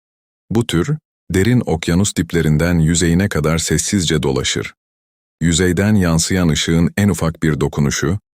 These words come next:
onun cam benzeri bedeninde kırılarak muhteşem bir görüntü oluşturur. Aynı zamanda, plankton ve küçük balıklarla beslenir. Avını yakalamak için ışık yayan organlarını kullanır. Bu da onu denizin en etkili avcılarından biri yapar.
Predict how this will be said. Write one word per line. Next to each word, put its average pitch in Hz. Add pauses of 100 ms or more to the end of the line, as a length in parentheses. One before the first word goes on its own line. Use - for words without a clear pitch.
(320)
onun 90
cam 95
benzeri 80
bedeninde 76
kırılarak 82
muhteşem 80
bir 76
görüntü 76
oluşturur. 64 (800)
Aynı 101
zamanda, 76 (340)
plankton 87
ve 69
küçük -
balıklarla 73
beslenir. 69 (640)
Avını 87
yakalamak 87
için 80
ışık -
yayan 71
organlarını 69
kullanır. 62 (640)
Bu 95
da 90
onu 82
denizin 80
en 90
etkili 78
avcılarından 69
biri 65
yapar. 53